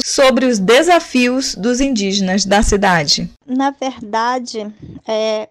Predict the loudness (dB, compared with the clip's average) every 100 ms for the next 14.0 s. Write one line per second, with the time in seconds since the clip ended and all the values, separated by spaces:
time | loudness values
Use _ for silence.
0 | -10 -12 -6 -4 -4 -4 -4 -4 -4 -6
1 | -6 -8 -8 -10 -10 -8 -4 -4 -4 -6
2 | -8 -8 -10 -10 -4 -2 -2 -4 -8 -10
3 | -12 _ _ _ _ -6 0 2 2 -2
4 | -6 -4 -4 -4 -4 -4 -2 -2 -2 -4
5 | -4 -6 -6 -6 -4 -2 -4 -4 0 2
6 | 0 -4 -6 -4 -2 -2 -6 -10 -10 -8
7 | -8 -6 -6 -4 -6 -6 -8 -6 -4 -2
8 | -2 -2 -2 -2 -4 -8 -10 -8 -8 -8
9 | -6 -6 -4 -8 -10 -12 -4 -4 -4 -6
10 | -4 -4 -4 -4 -6 -6 -4 -8 -12 _
11 | _ _ _ -4 -2 0 -2 -2 -4 -4
12 | -6 -2 0 0 0 0 2 2 0 -2
13 | -4 -6 -6 _ -4 -2 -2 -2 -6 -12